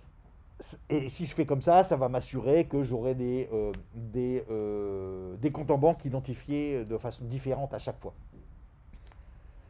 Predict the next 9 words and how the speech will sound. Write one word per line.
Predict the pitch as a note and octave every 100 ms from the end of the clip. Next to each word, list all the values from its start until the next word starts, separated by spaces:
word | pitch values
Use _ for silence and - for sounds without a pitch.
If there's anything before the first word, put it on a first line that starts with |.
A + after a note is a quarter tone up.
| - -
Cette | - F#3 D3
problématique | G#3+ A3 A3 A3+ - A#3+
de | F3 F#3
générer | G3 G3 G3 G3
des | F3+ E3+
identificateurs, | F3 E3+ F3+ F3 F3+ E3 G#3+
c'est | G#3+
un | E3+
problème | - D#3 E3